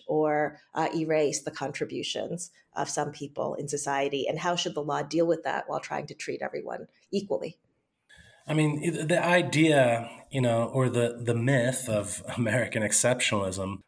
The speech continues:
Speaker 2: would suggest that we're the greatest country in the world when it comes to democracy and equality. And for this conversation, having laws that enshrine and protect political and socioeconomic equality between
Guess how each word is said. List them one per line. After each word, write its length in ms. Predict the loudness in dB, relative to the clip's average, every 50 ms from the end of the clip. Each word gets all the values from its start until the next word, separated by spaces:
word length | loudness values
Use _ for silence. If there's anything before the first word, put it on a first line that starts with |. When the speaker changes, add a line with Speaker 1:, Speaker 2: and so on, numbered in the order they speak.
| _ _ _
Speaker 2:
would 380 | 2 2 2 2 0 -4 0
suggest 640 | 0 2 2 2 2 4 4 4 4 4 0 -4 -2 0
that 220 | 0 0 0 0
we're 220 | 0 2 2 4 4
the 120 | 2 0
greatest 380 | 0 0 -2 -2 -2 -2 -2 -2
country 320 | -2 -2 0 0 0 2
in 60 | 2
the 60 | 4 4
world 300 | 4 6 6 4 4 2
when 140 | 0 -2
it 100 | -2 -6
comes 320 | -4 -4 -2 -2 -2 -2 -4
to 120 | -4 -6 -6
democracy 720 | -4 -4 -4 -2 -2 -2 -2 -4 -4 -4 -4 -2 -2 -2
and 100 | -2 -2
equality. 680 | -4 -8 -2 2 4 4 4 2 0 -4 -6 -10 -10 -14 -18 -20 _ _ _ _
And 260 | -4 -2 0 0 2 0
for 80 | 2
this 200 | 2 2 2 2
conversation, 800 | 0 0 -2 -2 -2 -2 -2 -2 0 -2 -2 -2 -4 -4 -6 -8 -10 -16 -16 -16 -16 -16 -2
having 340 | 0 2 2 2 2 2 4
laws 340 | 4 6 6 6 6 4 2
that 120 | 0 0
enshrine 840 | 0 0 0 0 0 0 2 2 2 4 4 2 2 2 0 -2 -2 -4
and 260 | -4 -4 -4 -6 -10
protect 840 | -10 -10 -10 -8 -6 0 2 4 4 4 0 -4 -8 -8 -8 -8 -10 -14 _ _ 0
political 460 | 2 4 6 6 4 4 4 2 2
and 100 | 4 2
socioeconomic 880 | 2 2 2 2 4 4 4 4 2 2 0 0 2 2 0 0 -2
equality 460 | -8 -10 -2 -2 0 0 2 0 -2 -6
between 600 | -8 -8 -8 -4 -2 0 0 0 -2 -6 -8